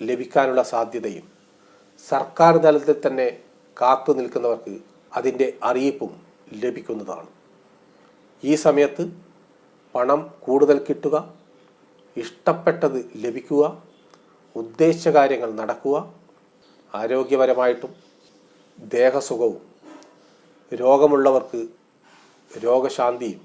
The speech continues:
സർക്കാർ നേട്ടങ്ങൾ, മറ്റ് സ്ഥാനപദവി, സ്ഥാനഗുണം, ഇഷ്ടപ്പെട്ട പങ്കാളിയെ ലഭിക്കുക, ദാമ്പത്യ സുഖം, കുടുംബസുഖം,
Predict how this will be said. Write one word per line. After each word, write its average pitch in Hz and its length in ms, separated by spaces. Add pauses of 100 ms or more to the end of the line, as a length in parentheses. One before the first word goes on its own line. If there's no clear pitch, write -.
(1600)
സർക്കാർ 143 440 (100)
നേട്ടങ്ങൾ, 135 400 (920)
മറ്റ് 120 260 (440)
സ്ഥാനപദവി, 120 800 (680)
സ്ഥാനഗുണം, 123 680 (960)
ഇഷ്ടപ്പെട്ട - 520 (160)
പങ്കാളിയെ 123 600 (360)
ലഭിക്കുക, 117 400 (1200)
ദാമ്പത്യ 123 460 (100)
സുഖം, 120 220 (840)
കുടുംബസുഖം, 139 640